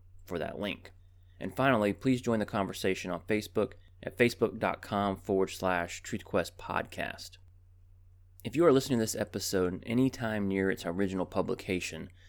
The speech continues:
November of two thousand nineteen, you cannot help but be aware of the raging wildfires in California. It's an annual event out there,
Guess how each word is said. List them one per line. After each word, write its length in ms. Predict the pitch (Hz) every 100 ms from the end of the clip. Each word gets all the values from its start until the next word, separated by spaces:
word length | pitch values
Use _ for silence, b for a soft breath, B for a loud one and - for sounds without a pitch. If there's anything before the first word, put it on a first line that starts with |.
| B
November 420 | 92 90 104 95 90
of 100 | -
two 140 | 107
thousand 300 | 95 87 87
nineteen, 500 | 85 82 - 92 92 - b b b b
you 100 | 123
cannot 320 | 123 151 131 -
help 320 | - 113 113
but 140 | 92
be 100 | 98
aware 340 | 95 87 92 90
of 80 |
the 100 | 87
raging 560 | 85 92 104 101 101 95
wildfires 880 | 92 90 85 85 80 80 82 - -
in 140 | -
California. 720 | - 85 85 - 123 98 - - b b b b -
It's 160 | 107
an 80 | 120
annual 360 | 120 131 127 123
event 280 | 98 95
out 180 | 90 87
there, 300 | 87 85 85